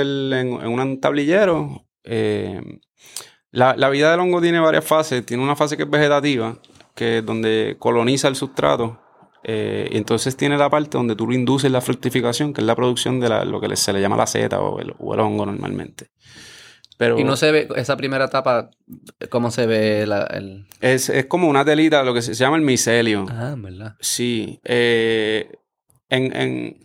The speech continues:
Speaker 1: en, en un árbol caído, tú no vas a ver ese micelio porque se está comiendo al árbol por dentro. Y tú solamente ves el cuerpo fructífero, que son las setas, lo que uno se come.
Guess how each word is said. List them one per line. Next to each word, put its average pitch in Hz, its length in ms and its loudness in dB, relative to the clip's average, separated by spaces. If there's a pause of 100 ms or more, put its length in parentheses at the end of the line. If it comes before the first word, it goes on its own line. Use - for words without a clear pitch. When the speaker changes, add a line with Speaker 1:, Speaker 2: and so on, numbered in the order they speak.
(280)
Speaker 1:
en, 139 460 -4
en 143 140 2
un 185 180 4
árbol 180 360 2
caído, 151 600 2
tú 127 100 -4
no 139 140 -2
vas 143 160 4
a 139 80 4
ver 131 160 2
ese 123 160 -4
micelio 135 360 -2
porque 107 260 -4
se 110 100 -8
está 107 220 -4
comiendo 135 420 -4
al 135 140 0
árbol 135 320 -4
por 101 180 -6
dentro. 104 540 -10
Y 107 80 -8
tú 107 100 -6
solamente 135 480 -2
ves 165 180 2
el 123 120 -4
cuerpo 123 340 0
fructífero, 135 640 0
que 101 100 -6
son 110 200 -4
las 120 140 0
setas, 127 260 2
lo 110 80 0
que 101 80 -4
uno 110 100 -2
se 113 120 -6
come. 98 260 -8